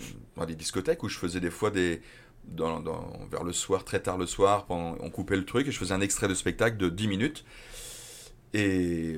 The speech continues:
avec des chansons, qu'en imitation. Et on me disait, « Bon, bah, montre-moi ce que tu sais faire » dans la discussion. Et c'était, c'est vraiment une anecdote, vraiment, hein, vraiment, vraiment, vraiment, à Dunkerque. C'était deux personnes, que, deux, deux,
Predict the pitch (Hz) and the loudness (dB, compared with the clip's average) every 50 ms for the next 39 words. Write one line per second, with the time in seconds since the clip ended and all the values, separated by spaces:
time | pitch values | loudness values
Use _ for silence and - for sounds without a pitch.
0 | - - 92 92 87 95 92 - 123 123 - 101 101 117 - - 131 120 113 110 | -6 -6 -6 -2 -2 0 0 2 2 0 0 -2 -2 -4 -2 4 4 6 6 6
1 | 107 98 110 98 - - 92 104 - - - - 92 92 92 92 95 92 90 101 | 4 4 4 4 4 2 -2 -4 -8 -10 -4 0 2 2 2 2 0 -2 -4 -4
2 | 110 104 95 90 87 87 92 101 101 - - 107 104 104 113 117 - - 107 104 | -2 -2 2 2 2 2 2 -2 -2 -2 -2 -2 2 2 2 2 2 0 -2 -4
3 | - - - 98 - - 110 104 131 170 156 110 95 90 87 85 - - - 90 | -2 0 0 0 0 2 6 6 6 6 4 0 0 0 0 0 -4 -4 -4 -2
4 | - - 131 151 185 - - - - - - - - 90 - - 104 - - 139 | -2 0 -2 -2 -4 -6 -14 -20 -20 -20 -14 -6 -6 -2 0 0 0 4 4 4
5 | 151 - - - - 107 98 92 95 107 131 151 151 135 127 127 127 120 123 156 | 4 4 2 0 2 2 4 4 4 4 4 4 4 4 4 2 2 4 4 2
6 | 156 - - - - 120 123 123 107 87 80 80 78 80 85 92 107 101 95 95 | 2 2 -10 -8 -2 2 4 4 6 4 4 2 0 -2 0 0 0 2 2 0
7 | 95 92 92 95 92 87 85 82 85 82 87 104 110 95 90 85 - - 82 - | -2 -2 0 0 0 0 0 0 -2 -2 0 -2 -2 -2 -2 -4 -2 -4 -4 -4
8 | - - - - - - - - - - - - - 107 104 113 104 107 107 143 | -6 -18 -20 -18 -16 -14 -14 -14 -16 -12 -8 -2 -2 0 0 0 0 2 4 4
9 | 156 151 147 139 135 120 - 139 127 - - 143 143 139 139 - 101 87 90 98 | 6 8 8 6 4 4 2 2 2 2 2 0 0 -2 -4 -6 -8 -8 -6 -2
10 | 101 139 151 147 117 107 | -2 -2 -2 -2 -4 -6